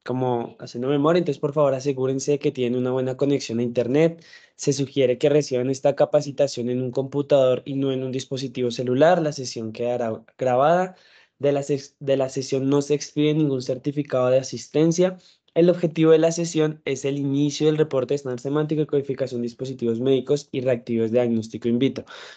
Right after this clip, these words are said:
No se responderán preguntas sobre temas diferentes al mencionado. Se sugiere que durante la capacitación se mantenga su enfoque en esta para que la capacitación cumpla con su objetivo propuesto. Evite las distracciones.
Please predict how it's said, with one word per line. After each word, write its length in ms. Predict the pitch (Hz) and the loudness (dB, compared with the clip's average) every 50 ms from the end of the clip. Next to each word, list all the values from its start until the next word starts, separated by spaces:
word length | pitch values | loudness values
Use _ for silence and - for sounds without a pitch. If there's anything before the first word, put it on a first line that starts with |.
| _ _ - | _ _ 0
No 200 | 135 143 151 151 | 2 4 4 4
se 140 | 151 156 147 | 4 4 4
responderán 480 | 156 156 160 160 156 156 147 139 120 | 4 2 2 2 2 2 2 2 0
preguntas 440 | 120 127 139 139 151 147 143 160 165 | 0 0 0 2 2 2 0 0 -2
sobre 220 | - 139 135 127 | -2 -2 -2 -2
temas 320 | 117 - 123 120 120 120 120 | -2 -2 -2 -2 0 -2 -2
diferentes 580 | 120 131 127 135 131 135 139 135 143 165 165 | -4 -2 -2 0 0 0 0 0 0 0 0
al 120 | 151 131 123 | 0 -2 0
mencionado. 640 | 120 120 117 110 110 104 107 107 107 - - - _ _ _ - - - - - - - _ | 0 0 -2 -2 -4 -4 -4 -4 -4 -4 -6 -12 _ _ _ -20 -20 -20 -20 -20 -20 -20 _
Se 140 | - 147 | -2 0
sugiere 480 | 147 139 147 143 - 147 147 147 151 151 | 0 0 -2 0 4 4 4 4 4 2
que 100 | 156 160 | 4 4
durante 300 | 170 170 160 156 151 151 | 4 4 4 2 2 0
la 120 | 143 139 | 0 0
capacitación 760 | 139 139 - - 127 131 127 117 123 117 - 156 175 190 185 170 | -2 -4 -4 -4 -6 -8 -6 -6 -6 -2 2 2 2 2 2 0
se 80 | 165 | 0
mantenga 400 | 156 151 147 135 139 131 127 131 | 0 0 0 0 -2 -2 -2 0
su 80 | - 156 | 0 0
enfoque 560 | 147 151 151 175 180 180 165 170 180 180 185 - | 0 0 0 0 0 0 2 0 0 0 0 -2
en 140 | 160 160 170 | -2 0 0
esta 360 | 175 165 170 - 170 170 170 | 0 0 2 2 2 2 4
para 200 | - 151 147 139 | 2 0 0 0
que 120 | - 139 131 | -2 -4 -6
la 120 | 131 127 | -6 -6
capacitación 680 | 131 131 117 - 127 117 120 117 123 117 - 113 110 110 | -6 -8 -6 -6 -8 -8 -6 -8 -8 -8 -6 -8 -6 -4
cumpla 340 | 131 135 131 113 107 107 | -4 -4 -2 -2 -4 -4
con 180 | - - 127 127 | -4 -4 -4 -4
su 160 | 123 - 160 | -2 2 2
objetivo 480 | 156 151 156 - 127 - 123 117 120 117 | 2 2 0 -4 -8 -4 -2 -2 -2 0
propuesto. 500 | 120 123 117 - 151 151 143 - - _ _ _ | -2 -4 0 2 2 2 2 -2 -10 _ _ _
Evite 340 | - - 120 120 117 120 120 | -10 -6 -6 -6 -4 -4 -4
las 160 | 117 120 120 | -4 -2 -4
distracciones. 680 | 113 117 110 - 127 127 - - 160 135 110 104 - | -4 -8 -6 -6 -6 -4 0 0 0 0 0 -6 -12